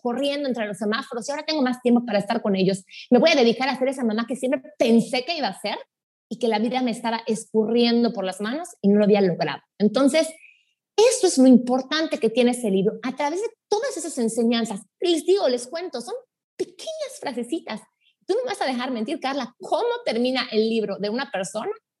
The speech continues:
al cerrar el libro? Y, y es que ya tuvimos el taller en la, en la, en la cuenta que les platiqué, en la de Ceci Lee, y me encanta ver a las personas cómo me muestran su libro, todo subrayado, marcado, post-its por todos lados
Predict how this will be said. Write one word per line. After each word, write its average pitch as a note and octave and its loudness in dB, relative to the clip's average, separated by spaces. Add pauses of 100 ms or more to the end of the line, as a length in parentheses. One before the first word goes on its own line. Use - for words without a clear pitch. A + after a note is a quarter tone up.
(400)
al A#3+ 4
cerrar B3 2
el G3+ 4
libro? F3 -2
Y, C4 2
y C4 -2
es D4 -6
que E4+ -10
ya D#4 -6
tuvimos C#4+ -8
el F#3 -4
taller G3+ 0 (280)
en G#3 2
la, F3+ -2
en F3+ 0
la, E3 -6
en F3 -2
la D#3+ 0
cuenta G#3+ 2
que B3 0
les F#3 4
platiqué, F3 -4
en A3+ 2
la F3+ 2
de F#3+ 2
Ceci F#3 -2
Lee, F3 2 (480)
y D#4 8
me B3+ 8
encanta G#4 2
ver G4+ 6
a E4+ 4
las B3+ 2
personas B3+ -8
cómo F#4 -10
me C#4+ -6
muestran D4 -8
su A#3 2
libro, G#3 2 (160)
todo F#4+ 2
subrayado, A#3 4
marcado, A3+ -6
post-its B3 -6
por A3 -4
todos A3+ 0
lados A3 0